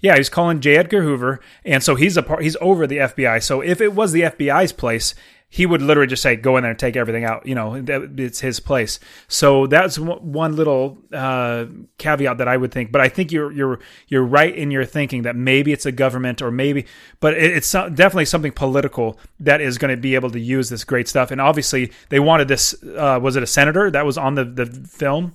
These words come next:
That was the big thing. Like, they were heavily, heavily interested in getting the film, um, you know, getting any v-, footage of him doing whatever inside that theater or the, the, not theater, the, um, hotel. So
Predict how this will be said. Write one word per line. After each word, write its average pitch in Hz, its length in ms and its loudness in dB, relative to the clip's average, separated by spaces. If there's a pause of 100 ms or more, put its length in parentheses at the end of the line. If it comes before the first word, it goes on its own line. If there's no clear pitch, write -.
(440)
That 160 160 4
was 135 240 2
the 127 260 2
big 135 340 2
thing. 123 140 -6
Like, 113 120 -4
they 120 100 0
were 110 260 -6
heavily, 143 360 2
heavily 131 320 -4
interested - 340 -8
in 117 80 -6
getting 113 320 -4
the 113 80 -10
film, 117 420 -4 (320)
um, 127 280 0
you 135 60 0
know, 123 100 0
getting 131 440 0
any 175 220 2
v-, 139 220 -4
footage 139 380 2
of 123 180 -6
him 143 180 0
doing 123 220 -2
whatever 127 420 2
inside 131 460 -4
that 117 200 -4
theater 127 300 -2
or 127 160 0
the, 113 260 -4
the, 110 220 -4
not 117 180 -10
theater, 110 240 -4
the, 110 200 -4 (560)
um, 117 260 0
hotel. 131 400 2 (260)
So 180 320 4